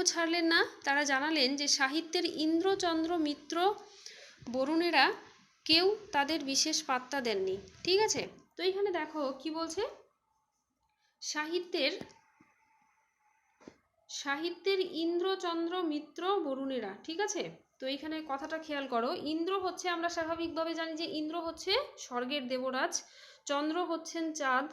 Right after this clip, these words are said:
আর মিত্র মানে আমরা বন্ধু জানি, বরুণ হচ্ছেন সমুদ্র, জল, বৃষ্টির অধিদেবতা। ঠিক আছে? তো এই যে আমাদের আলোচ্য ছোট গল্পে বলছে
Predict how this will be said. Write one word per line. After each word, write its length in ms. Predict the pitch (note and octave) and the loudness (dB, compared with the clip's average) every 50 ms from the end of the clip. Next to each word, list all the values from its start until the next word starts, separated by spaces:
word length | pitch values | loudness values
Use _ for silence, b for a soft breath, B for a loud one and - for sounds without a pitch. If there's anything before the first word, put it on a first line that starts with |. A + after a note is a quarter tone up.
| - - - | -10 -8 -6
আর 120 | A#3+ A#3+ A#3+ | -4 -2 0
মিত্র 340 | B3 C4 C#4 C#4 - - E4+ F4 | 0 -2 -2 -4 -4 -4 -2 0
মানে 200 | E4 F4 D#4 D#4 D#4 | 0 0 0 0 -2
আমরা 200 | D#4 D4+ D#4 D#4 | -2 -2 -2 -2
বন্ধু 380 | C4+ C#4+ D4 D4+ D4 D4 D4+ D4+ F4 F4+ - - - | -2 -2 -2 -2 -2 -4 -4 -6 -6 -6 -10 -12 -10
জানি, 280 | - C4+ B3+ B3 B3+ C#4+ F4+ F4 - B B B B B B B B A#3+ | -6 -4 -2 -2 -2 -2 -4 -6 -8 B B B B B B B B -4
বরুণ 300 | A3+ C4+ D4 D4 F#4 F#4+ F#4+ | -2 0 0 2 2 2 2
হচ্ছেন 400 | F4+ F4+ F4 F4 - - F4+ F4 | 2 0 -2 -2 -2 -4 -2 -2
সমুদ্র, 500 | F4 - - D#4 D4 D4 D#4+ D4+ C#4 D#4 E4+ E4+ | -4 -4 -4 -4 -4 -4 -4 -4 -6 -4 -4 -4
জল, 240 | D#4+ C#4+ C#4+ D4 D#4 | -4 -2 -4 -2 -4
বৃষ্টির 500 | C#4+ B3+ C4 C#4 C4 - - E4+ F#4 G4 G#4 | -4 -6 -6 -8 -8 -6 -4 -2 -2 0 0
অধিদেবতা। 640 | E4+ D4 B3 C#4 B3+ A#3+ A#3 G#3 G3+ G#3 - G3 G3+ G3+ - - _ | -2 -2 -4 -4 -2 -2 -2 -2 -4 -6 -6 -8 -10 -10 -14 -20 _
ঠিক 160 | - - F#4 | -10 -8 -4
আছে? 240 | G#4 G#4+ G4+ D#4 A#3 F#3+ G#3+ B B B B B B B B B | -4 -4 -4 -4 -4 -6 -6 B B B B B B B B B
তো 80 | B D#4 D4+ - | B -10 -8 -6
এই 180 | - C#4 E4 E4 | -4 -4 -2 0
যে 100 | F4 G#4 | 0 0
আমাদের 300 | A4 G#4 G#4+ G4 G#4 G4+ | 0 0 0 0 0 2
আলোচ্য 360 | F4+ D4 C#4+ C#4+ E4 E4 - F#4+ | 0 0 0 -2 -2 -4 -4 -6
ছোট 200 | F#4 - E4+ D#4+ E4+ | -6 -6 -6 -6 -4
গল্পে 340 | E4+ E4+ E4+ E4+ D#4 F4 F4+ | -2 -2 -2 -2 -2 -4 -4
বলছে 340 | D#4+ D#4+ D#4+ D#4 D#4 - | -2 -2 -4 -4 -2 -2